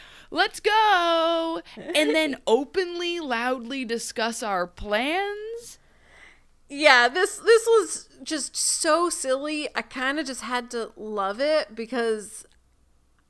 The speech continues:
Speaker 2: it was one of those moments I'm watching, I'm like, "This is really stupid." <laughs>
Speaker 1: Oh,
Speaker 2: Like, this
Speaker 1: oh,
Speaker 2: is
Speaker 1: this
Speaker 2: bonkers stupid,
Speaker 1: What's
Speaker 2: but, uh, whatever.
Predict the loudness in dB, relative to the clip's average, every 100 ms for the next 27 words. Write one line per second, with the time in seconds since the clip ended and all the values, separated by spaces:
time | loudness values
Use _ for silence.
0 | _ -20 -20 -4 4 6 6 6 4 2
1 | 0 2 0 2 0 2 0 -2 -2 -4
2 | -4 -12 -6 -2 0 0 0 -4 -2 -2
3 | -2 -6 -8 -10 -14 -14 -4 -4 -4 -14
4 | -4 2 6 6 4 8 10 10 8 4
5 | 0 -2 -8 -16 -20 -20 -20 -20 -16 -16
6 | 0 4 6 4 0 0 2 0 -2 -4
7 | 0 2 2 2 2 4 2 -4 _ _
8 | 8 8 8 0 -4 -4